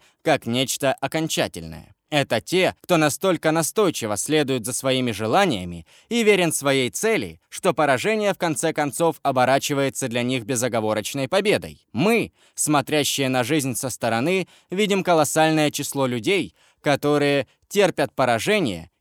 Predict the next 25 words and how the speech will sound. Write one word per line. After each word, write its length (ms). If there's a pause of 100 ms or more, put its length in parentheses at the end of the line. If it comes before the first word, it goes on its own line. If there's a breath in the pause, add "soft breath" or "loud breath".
(100)
и 80
никогда 540
не 100
поднимаются 680
снова. 480 (220)
Но 200
мы 120
также 340
видим 280
тех 200
немногих, 640 (240 soft breath)
кто 180
воспринимает 680
поражение 600
как 220
вызов, 400 (260)
как 260
стимул 580 (240 soft breath)
прилагать 540
ещё 280
больше 320
усилий 520
и 200
двигаться 500
вперёд. 520